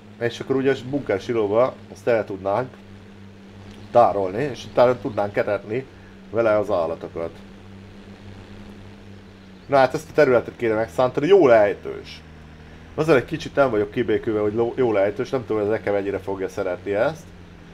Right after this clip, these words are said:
Ö, mindjárt beállunk, aztán megnézzük. Ugye ekével úgy fogunk dolgozni, hogy, ö, for-, forgatható eke, oda-vissza. Ö, utána a két végét le fogjuk,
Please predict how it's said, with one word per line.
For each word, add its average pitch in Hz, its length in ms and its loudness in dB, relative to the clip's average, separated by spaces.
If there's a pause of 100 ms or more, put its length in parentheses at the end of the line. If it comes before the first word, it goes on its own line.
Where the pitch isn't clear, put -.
(280)
Ö, 110 420 2
mindjárt 123 220 -4
beállunk, 98 420 2
aztán 107 260 -4
megnézzük. 95 600 -4 (380)
Ugye 127 320 4
ekével 139 480 2
úgy 143 140 0
fogunk 113 300 -4
dolgozni, 127 460 2
hogy, 110 260 -2 (220)
ö, 104 380 2 (300)
for-, 131 320 0
forgatható 120 540 -2
eke, 147 380 0
oda-vissza. 120 680 -2 (1120)
Ö, 107 600 0 (720)
utána 127 420 2
a 110 100 0 (120)
két 143 400 0
végét 110 460 -4
le 117 100 0
fogjuk, 107 640 -4